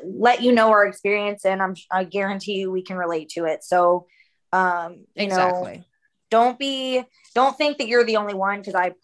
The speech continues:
Speaker 1: promise you, you are not the only one. There is a lot of shady shit that goes on, and there's a lot of just weird stuff sometimes, and just stuff that you're, like, confused about.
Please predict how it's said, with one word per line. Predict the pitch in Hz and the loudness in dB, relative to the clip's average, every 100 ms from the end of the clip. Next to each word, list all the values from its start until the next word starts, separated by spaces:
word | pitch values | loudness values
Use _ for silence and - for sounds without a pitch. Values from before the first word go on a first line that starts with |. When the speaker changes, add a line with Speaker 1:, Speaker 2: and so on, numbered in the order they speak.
| - | -4
Speaker 1:
promise | 196 190 214 247 247 | 2 4 4 2 -2
you, | 269 269 269 269 196 | -6 -2 -2 -2 -6
you | 196 190 | -6 -4
are | 180 | -4
not | 180 175 185 | -2 -2 -2
the | 190 190 | -2 -6
only | 180 180 | -6 -8
one. | 160 - 170 | -6 -8 0
There | 180 185 | 4 4
is | |
a | 175 | 2
lot | 165 180 196 | 0 4 6
of | 233 247 240 _ _ | 6 4 0 _ _
shady | - - 220 240 269 | -16 -6 -4 -4 -8
shit | - 247 226 226 _ _ | 0 4 4 4 _ _
that | 208 208 | -6 0
goes | 220 208 | 2 2
on, | 208 196 196 | -2 -2 -4
and | 180 | -6
there's | 190 185 | -8 -6
a | 185 | -4
lot | 175 190 208 226 214 | 0 4 4 2 0
of | 214 208 208 208 _ _ _ _ | 0 0 -4 -6 _ _ _ _
just | 208 220 | -8 -6
weird | 190 180 226 269 269 226 | -8 -4 2 4 4 2
stuff | - 247 247 247 | 0 4 4 2
sometimes, | 247 247 247 247 247 240 - | -6 -4 -4 -2 -4 -8 -12
and | 202 196 | -14 -6
just | 214 202 - | -4 -4 -4
stuff | 233 226 233 | 2 2 2
that | 220 | -6
you're, | 208 214 | -4 -2
like, | 202 190 | -2 -2
confused | - 185 - 254 285 269 277 | -8 -14 -6 -2 -2 -2 0
about. | 269 262 254 254 | 4 6 6 6